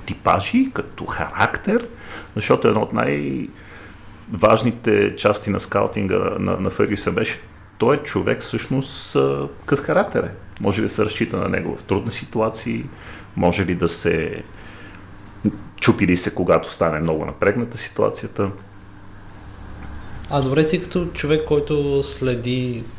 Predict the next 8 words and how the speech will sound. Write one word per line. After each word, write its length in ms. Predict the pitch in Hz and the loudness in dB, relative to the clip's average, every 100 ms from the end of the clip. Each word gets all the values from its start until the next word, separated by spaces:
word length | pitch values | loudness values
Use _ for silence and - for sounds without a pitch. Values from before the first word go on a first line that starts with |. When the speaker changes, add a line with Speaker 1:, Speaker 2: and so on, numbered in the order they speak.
| - | -4
Speaker 2:
отбора 380 | 127 110 107 117 | -2 -2 0 2
отблизо, 800 | 113 - 110 110 107 107 107 110 | 0 -2 -2 -2 -2 -2 -2 -2
и 180 | 110 123 123 | 0 -2 0
новините, 840 | 143 127 117 120 123 120 117 117 117 | 2 4 4 2 0 0 2 0 -2
в 40 | |
смисъл, 400 | - - - - | -8 -10 -6 -4
със 180 | 110 117 | -4 -2
сигурност 880 | - 131 127 - - - - - | 0 0 0 -2 -6 -8 -10 -12